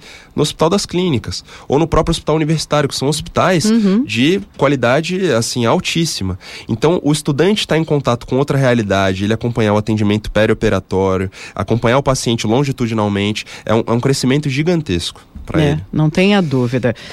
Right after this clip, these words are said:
Speaker 2: Muito bacana, a gente só tem a elogiar mesmo um projeto como esse. E estamos aqui, o Jornal da usp tá com portas abertas pra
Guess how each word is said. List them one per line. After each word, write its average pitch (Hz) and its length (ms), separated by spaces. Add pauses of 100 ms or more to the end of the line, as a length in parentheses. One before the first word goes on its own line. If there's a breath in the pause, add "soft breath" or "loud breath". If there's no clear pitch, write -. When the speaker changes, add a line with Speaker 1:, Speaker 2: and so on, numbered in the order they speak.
(140 loud breath)
Speaker 2:
Muito 247 380
bacana, 220 540 (160)
a 175 100
gente 190 180
só 196 80
tem 202 180
a 233 40
elogiar 226 420
mesmo 185 240
um 190 40
projeto 180 420
como 185 320
esse. 214 500 (400 loud breath)
E 208 140
estamos 254 340
aqui, 233 300
o 226 60
Jornal 196 260
da 180 120
usp 185 240
tá 185 120
com 180 120
portas 170 360
abertas 147 500
pra 175 220